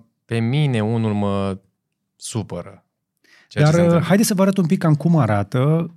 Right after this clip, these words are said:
Speaker 2: contul meu de Twitter după ce am plătit pentru Twitter Blue. Apropo, opțiunea era disponibilă, m-am uitat,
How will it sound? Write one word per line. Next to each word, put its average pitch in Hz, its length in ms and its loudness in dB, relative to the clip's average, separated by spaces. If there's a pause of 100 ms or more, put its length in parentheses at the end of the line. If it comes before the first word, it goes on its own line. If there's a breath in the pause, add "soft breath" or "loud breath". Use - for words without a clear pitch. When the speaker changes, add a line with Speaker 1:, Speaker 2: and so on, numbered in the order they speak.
Speaker 2:
contul 165 380 4
meu 156 200 6
de 113 120 4
Twitter 113 420 0
după 147 260 2
ce 131 160 0
am 127 120 2
plătit 147 340 2
pentru 104 260 2
Twitter 107 360 0
Blue. 104 300 0
Apropo, 120 420 0
opțiunea 123 800 2
era 117 180 0
disponibilă, 107 600 0
m-am 104 160 0
uitat, 104 420 -4